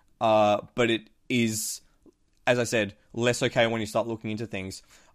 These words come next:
I will be very interested to see the developments for the D P I two point oh upgrade thing, whatever they're gonna do with it,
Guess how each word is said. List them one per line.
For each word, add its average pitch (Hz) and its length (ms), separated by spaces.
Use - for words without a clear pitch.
I 135 120
will 147 200
be 143 380
very 175 520
interested 147 600
to 139 80
see 135 220
the 123 100
developments 120 840
for 120 560
the 117 540
D 120 220
P 120 280
I 110 300
two 113 240
point 110 320
oh 107 400
upgrade 110 840
thing, 107 500
whatever 110 380
they're 107 120
gonna 104 200
do 107 200
with 104 160
it, 98 220